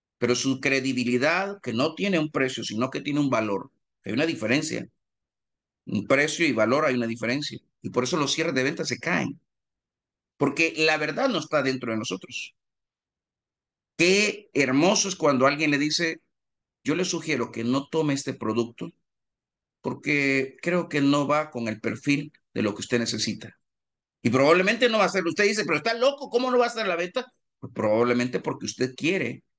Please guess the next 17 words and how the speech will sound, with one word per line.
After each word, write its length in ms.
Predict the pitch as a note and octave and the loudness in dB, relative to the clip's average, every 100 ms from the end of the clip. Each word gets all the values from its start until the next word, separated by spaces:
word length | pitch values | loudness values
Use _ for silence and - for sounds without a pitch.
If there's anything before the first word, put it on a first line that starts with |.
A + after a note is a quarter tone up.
| _ | _
en 120 | G2+ | -4
este 220 | A2+ B2+ | -2 -2
caso, 340 | C3 C#3 F3+ F#3 | -2 -2 -4 -2
tener 320 | B2+ A2+ C#3+ | -2 0 0
un 160 | C#3 - | -2 -2
cliente 340 | C3+ D3 E3+ | 0 0 -2
fidelizado. 840 | - A2+ A2 F#2+ F2+ E3 F3+ A2+ _ _ _ | -2 -2 -2 -4 -2 -2 -2 -6 _ _ _
Ese 260 | A2+ D#3+ D#3 | -4 -4 -2
cliente 320 | D#3 F3 F#3+ | 0 2 2
se 160 | F3+ | 0
recordará 880 | D#3+ D#3 D#3+ D#3 B2 A#2 B2 F#3 A#3+ _ _ _ | 0 0 2 0 0 -2 -2 -4 -6 _ _ _
claramente 760 | D3+ D#3 E3+ E3 D#3+ G#3 - F#3+ | -2 0 -2 -4 -4 -6 -6 -4
que 120 | C#3+ | -4
puede 320 | C#3+ D#3+ F#3+ | 2 2 4
confiar 460 | E3+ C#3 C3+ F#3+ B3+ | 0 0 0 0 0
en 120 | D3 | -4
usted. 340 | A#2+ A2+ F#2+ | -6 -6 -8